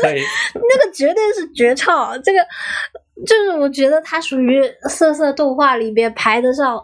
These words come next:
Speaker 2: 非常前面的了。
Speaker 1: 那个是我为数不多看过漫画的动画。
Speaker 2: 真的啊？
Speaker 1: 我先看的漫画。
Speaker 2: 嗯哼，反正就是非常好看，给色色，<laughs> 给喜欢色色的大家。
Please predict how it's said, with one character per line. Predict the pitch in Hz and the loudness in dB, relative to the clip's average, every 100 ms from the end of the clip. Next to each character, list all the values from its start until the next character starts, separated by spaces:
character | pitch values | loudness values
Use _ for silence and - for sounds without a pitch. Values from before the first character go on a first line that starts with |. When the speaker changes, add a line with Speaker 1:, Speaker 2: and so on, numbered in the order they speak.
| - 240 | -8 0
Speaker 2:
非 | 285 | 0
常 | 277 220 | 2 -4
前 | - 196 196 | -4 -6 -2
面 | 208 196 | -2 -2
的 | 180 | -6
了。 | 160 | -2
Speaker 1:
那 | 185 | 2
个 | 180 | 2
是 | 175 | 0
我 | 131 113 | 0 0
为 | 117 | 0
数 | 135 165 | 0 0
不 | 151 | 2
多 | 151 156 | 2 0
看 | - 175 135 | 0 0 0
过 | 139 | -2
漫 | 131 165 120 | 0 -2 0
画 | 170 127 | 0 0
的 | 113 95 92 95 - - _ | -2 -4 -2 -4 -6 -10 _
动 | - 104 | -4 -2
画。 | 104 - 170 - _ _ _ _ _ _ | -2 -6 -10 -20 _ _ _ _ _ _
Speaker 2:
真 | - 226 | -6 -4
的 | 220 | -2
啊？ | 190 185 - | -4 -6 -6
Speaker 1:
我 | 113 104 | -2 -2
先 | - 147 | 0 -2
看 | 139 139 | 0 -2
的 | |
漫 | 123 127 | 0 -2
画。 | - 110 147 | -4 -8 -6
Speaker 2:
嗯 | 220 214 | -4 -4
哼， | 226 220 202 - _ _ _ _ | -4 -4 -4 -8 _ _ _ _
反 | 254 269 | 0 0
正 | 285 | 0
就 | 302 | -2
是 | 294 254 | -2 -2
非 | 247 247 | -2 -2
常 | 240 214 | 0 -2
好 | 214 190 | -2 -8
看， | - 202 196 | -6 -10 -6
给 | 202 | -8
色 | - 247 | -4 -4
色， | 247 233 - - | 0 -2 -2 -2
<laughs> | 285 - | -2 2
给 | 226 214 - - | 0 -2 -10 -18
喜 | - 233 | -4 0
欢 | 254 277 | 0 -2
色 | 285 311 | -2 -2
色 | 285 | 0
的 | 262 | 0
大 | 220 226 | 0 0
家。 | 226 | 0